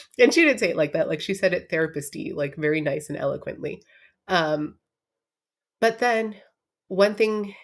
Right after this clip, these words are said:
that I know I'm, I'm struggling with more is because I have so many feelings more often, I then add on this extra layer of guilt,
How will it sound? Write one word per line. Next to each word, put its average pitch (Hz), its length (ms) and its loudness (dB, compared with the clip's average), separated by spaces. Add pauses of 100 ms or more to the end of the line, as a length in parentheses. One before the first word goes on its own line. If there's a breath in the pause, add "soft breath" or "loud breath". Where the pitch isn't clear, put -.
(140 loud breath)
that 175 360 -2
I 165 120 -6
know 165 360 -2
I'm, 151 320 -8
I'm 165 120 -6
struggling 160 500 -4
with 143 200 -8
more 175 720 0 (720 soft breath)
is 156 500 -2
because 220 480 -4
I 185 100 0
have 190 380 -4
so 185 260 -2
many 160 300 -4
feelings 165 880 -4 (140)
more 170 260 -4
often, 165 760 -4 (1000)
I 202 220 2
then 196 280 4
add 180 240 -2
on 175 300 -2
this 160 300 -6
extra 202 440 -2
layer 165 600 0 (240)
of 165 300 -10
guilt, - 440 -10